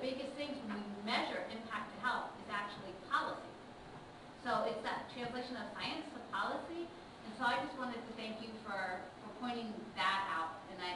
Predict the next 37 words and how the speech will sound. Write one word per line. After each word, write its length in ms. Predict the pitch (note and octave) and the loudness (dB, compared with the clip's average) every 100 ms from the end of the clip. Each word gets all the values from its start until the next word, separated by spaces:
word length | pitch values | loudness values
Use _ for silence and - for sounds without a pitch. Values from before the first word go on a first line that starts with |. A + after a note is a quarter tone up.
| - - | -2 -6
I 160 | F#3 | -6
just 160 | - - | -6 -8
was 160 | G#3 - | -8 -2
trying 160 | G#3+ G#3 - | 2 2 0
to 80 | - | 2
balance 400 | - - F#3+ G3 - | 6 6 4 0 -4
the, 320 | F#3 F#3 F#3 - - G#3+ | 0 0 0 -6 -6 4
while, 400 | G3+ G#3 G3+ - | 6 8 4 -2
you 80 | G#3 | -4
know, 80 | G3 | -2
you 240 | F#3+ F#3+ | -2 -4
struggle 400 | - B3+ A#3+ A#3 | -4 2 4 4
with 160 | G#3+ G#3+ | 2 0
some 160 | G#3 G3 | -2 -2
of 80 | |
the 80 | F#3+ F#3+ | -2 2
negatives 560 | B3 - G#3 - - - | 4 4 2 2 0 -2
of 80 | - | -4
being 160 | F4 F4+ - | -4 -6 -6
constrained 560 | - A#3+ A#3 A3+ A3 - - | -6 -4 -2 -2 -4 -4 6
by, 400 | - F3+ F3+ F3+ - | 8 8 6 4 -2
uh, 160 | - - | -2 -2
an 160 | - - | -2 -4
executive 400 | - - - - | -4 -4 -4 -6
branch, 400 | - B3 G#3 - - - - - G#3 | -2 0 2 0 -6 -10 -12 -8 -4
you 80 | G#3+ | 0
also 320 | G#3 A3 - | 2 4 4
have 240 | A#3 G#3 G3 | 6 4 2
the 80 | |
benefits 720 | - G#3+ G#3 - F#3+ F3+ F3 F3 - | 0 2 2 -2 -2 -2 -2 -6 2
of 240 | G#3 F#3+ F#3 | 4 4 2
being 240 | G#3 G3 G3 | -4 -4 -2
able 160 | E3+ | -4
to 60 | G3 | -4
implement 480 | G#3 G#3+ G3+ F3+ F#3+ - F#3+ | -2 -2 0 0 -2 -6 0
national 480 | F#3 F#3 - - - - - | 4 4 2 -4 -4 -6 2
policy. 480 | F#3+ - - - | 4 4 0 -4